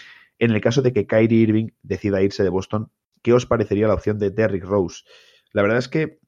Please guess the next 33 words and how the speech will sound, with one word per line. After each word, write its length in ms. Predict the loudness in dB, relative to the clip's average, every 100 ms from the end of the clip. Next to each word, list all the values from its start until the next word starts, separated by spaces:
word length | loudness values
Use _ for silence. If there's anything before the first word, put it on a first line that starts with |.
| _
eh, 160 | -8 -4
Derrick 300 | 0 0 2
Rose 300 | 0 0 -2
es, 80 | -2
digamos, 500 | -4 -4 -6 -10 _
todo 220 | 0 2
lo 160 | 2 0
contrario 680 | -2 -4 -2 0 0 -2 -6
a, 280 | -10 -10 -12
a 180 | -10 -8
lo 120 | -8
que 120 | -10
se 100 | -10
juega 240 | -4 -4
en 80 | -4
Boston, 380 | -4 -6 -6 -10
pero 120 | -10
también 260 | -8 -6 -2
lo 60 |
era 140 | -2 -2
Kyrie 300 | -2 -2 -2
Irving, 220 | -2 -2
¿no? 120 | -4
Es 80 | -4
decir, 180 | -4 -8
un 60 |
jugador 280 | -6 -6 -6
que 140 | -6 -10
amasa 400 | -10 -6 -6 -6
en 100 | -10
exceso 420 | -10 -8 -8 -4
la 120 | -6 -4
pelota 460 | 0 0 0 -6